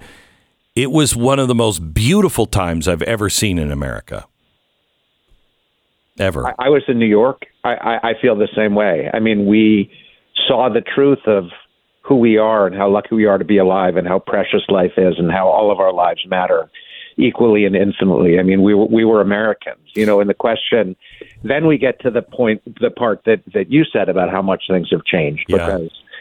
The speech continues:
Speaker 2: it lasted ten days or two weeks. And how can we get that back again?
Speaker 1: So, Dave, would you join me again tomorrow? I know you have another clip, but I'd love to have you back tomorrow because tomorrow is the anniversary of something that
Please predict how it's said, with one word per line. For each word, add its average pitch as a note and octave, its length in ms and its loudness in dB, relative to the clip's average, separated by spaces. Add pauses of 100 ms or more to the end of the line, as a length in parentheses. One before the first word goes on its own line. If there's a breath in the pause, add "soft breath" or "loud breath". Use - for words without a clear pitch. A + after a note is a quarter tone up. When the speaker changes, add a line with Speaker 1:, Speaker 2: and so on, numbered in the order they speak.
Speaker 2:
it G#2 120 0
lasted G#2+ 600 -2
ten G#2+ 240 -6
days G2 360 2
or F#2 100 0
two G#2 240 -2
weeks. F2 340 0 (720 soft breath)
And A2+ 160 -2
how C3 200 -2
can C#3+ 180 -2
we A#2 100 2
get A2 180 -2
that G#2+ 180 -4
back G#2 260 -2
again? - 360 -8 (200 soft breath)
Speaker 1:
So, D#3 320 -2
Dave, A#2+ 520 -4
would C#3+ 180 0
you F#3+ 100 2
join C3+ 300 0
me A#2 200 0
again G#2 420 -2
tomorrow? F#2 380 -2
I F#2 60 0
know G#2+ 120 0
you A#2 100 0
have F#2+ 120 0
another E2+ 240 -2
clip, F#2+ 300 -2
but F#2+ 120 -2
I'd B2+ 120 -2
love C#3 160 0
to G2+ 60 0
have F2+ 160 0
you E2+ 80 -4
back E2 280 -4
tomorrow F#2 420 -2 (420 loud breath)
because A2 360 -2 (160)
tomorrow A#2 720 0
is F#2+ 380 -2
the G2 140 -2
anniversary F2+ 640 -2
of D#2 140 -4
something E2+ 440 -4
that D#2+ 160 -4